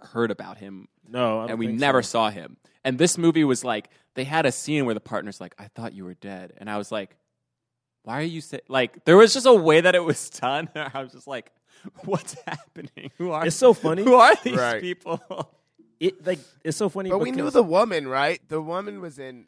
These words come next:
Speaker 3: um,
Speaker 2: Was she in the first one?
Speaker 3: the first movie, right?
Speaker 1: Maybe. She might have been, but she wasn't, like, a significant character. You know what I mean? Like, I, she might have
Speaker 3: Right,
Speaker 1: been
Speaker 3: she
Speaker 1: just so, like, we've,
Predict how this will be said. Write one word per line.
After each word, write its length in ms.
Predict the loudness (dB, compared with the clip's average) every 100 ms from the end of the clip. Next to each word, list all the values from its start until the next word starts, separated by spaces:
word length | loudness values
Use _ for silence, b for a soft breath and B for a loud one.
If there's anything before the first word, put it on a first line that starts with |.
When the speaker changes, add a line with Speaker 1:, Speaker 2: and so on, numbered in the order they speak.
| _
Speaker 3:
um, 360 | -18 -14 -10
Speaker 2:
Was 160 | -4 -4
she 180 | -4 -8
in 80 | -8
the 60 |
first 320 | -6 -4 -4
one? 100 | -8
Speaker 3:
the 60 | -12
first 340 | -12 -18 -18
movie, 220 | -18 -14 -8
right? 80 |
Speaker 1:
Maybe. 680 | -4 -4 -4 -4 -4 -6 -8
She 240 | -10 -12
might 380 | -10 -4 -2 0
have 240 | -2 -4 -4
been, 320 | -2 -2 -2
but 340 | -4 -4 _ _ _ _ _ _ _ _ _
she 160 | -18 -8
wasn't, 300 | -4 -4 -4
like, 160 | -8 -8
a 60 |
significant 920 | -12 -12 -12 -8 -6 -6 -8 -12 -14
character. 760 | -16 -12 -8 -8 -10 -20 -20 -20 _
You 80 | -18
know 80 | -14
what 120 | -12
I 40 |
mean? 300 | -12 -12 -10
Like, 220 | -6 -6 -8
I, 60 | -10
she 160 | -10
might 200 | -2 0
have 80 | 0
Speaker 3:
Right, 240 | 0 0 0
Speaker 1:
been 80 |
Speaker 3:
she 120 | -6 -6
Speaker 1:
just 220 | -6 -4
so, 120 | -6
like, 200 | -4 -4
we've, 260 | -6 -10 -10